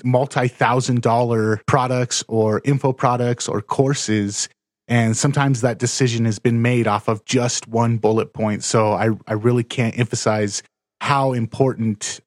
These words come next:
um, persuasive and powerful bullets can be, because, uh, more than a headline, more than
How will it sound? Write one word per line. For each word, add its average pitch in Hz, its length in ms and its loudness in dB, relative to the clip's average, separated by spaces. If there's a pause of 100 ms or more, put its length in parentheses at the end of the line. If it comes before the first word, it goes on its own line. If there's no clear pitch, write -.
um, 107 460 0
persuasive 120 640 0
and 104 140 -4
powerful 113 380 -2
bullets 107 360 -2
can 107 160 -4
be, 107 160 0
because, 104 540 -2 (400)
uh, 101 260 2 (140)
more 127 360 2
than 123 440 -2
a 117 80 -2
headline, 131 800 0
more 120 300 0
than 113 420 -2